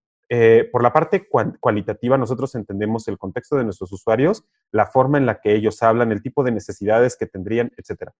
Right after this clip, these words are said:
Pero por la parte cuantitativa, podemos entender si es que ya existen, eh, contactos previos. Si nosotros, nuestra empresa o para quien estamos diseñando, ya tiene un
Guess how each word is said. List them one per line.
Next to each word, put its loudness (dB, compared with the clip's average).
Pero 0
por -8
la -4
parte -4
cuantitativa, -2
podemos 2
entender 0
si 0
es -2
que -4
ya 2
existen, -2
eh, 2
contactos -4
previos. 0
Si -8
nosotros, -2
nuestra -6
empresa 0
o -2
para -4
quien -14
estamos -6
diseñando, -6
ya -2
tiene -2
un -2